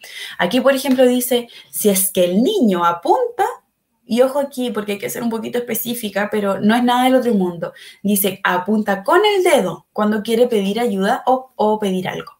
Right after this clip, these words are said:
¿Por qué? Porque normalmente pasa que los niños o van y, y miran lo que quieren o apuntan con el, la mano, no con el dedo. El apuntar con el, el dedo,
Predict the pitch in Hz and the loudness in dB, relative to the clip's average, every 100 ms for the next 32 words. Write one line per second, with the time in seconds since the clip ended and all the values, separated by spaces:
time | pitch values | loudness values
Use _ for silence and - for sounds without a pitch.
0 | - - - - 226 240 330 196 - 170 | -20 -20 -18 -2 2 2 2 0 -2 -2
1 | 180 180 185 226 269 277 349 403 _ _ | -2 -2 0 2 2 0 -4 -6 _ _
2 | - 240 262 240 285 302 - 208 208 226 | -2 0 0 -2 -2 -4 -6 -6 0 2
3 | 240 247 - - 180 175 - - - 196 | 2 0 -8 0 0 0 -6 -14 0 2
4 | 277 440 - _ _ _ 208 190 - _ | 2 0 -8 _ _ _ -8 -8 -12 _
5 | - 190 226 277 311 - 285 269 233 190 | 0 4 4 4 2 0 -2 -2 -2 -2
6 | 170 247 - - - - 196 202 - - | -2 -4 -10 -18 -4 2 2 2 -8 -8
7 | 190 214 240 240 220 - 359 392 311 240 | -4 0 0 0 0 2 2 0 -4 -10
8 | - - 202 185 196 254 175 - _ _ | -10 -4 -2 0 2 2 0 -4 _ _
9 | _ - 214 320 349 269 202 196 170 - | _ -2 2 2 2 0 0 -4 -6 -8
10 | - - - 185 185 185 208 208 285 349 | -16 -20 -4 0 0 0 0 2 0 0
11 | 359 349 269 - - 202 190 349 285 | -4 -2 -4 -4 -4 -2 0 0 2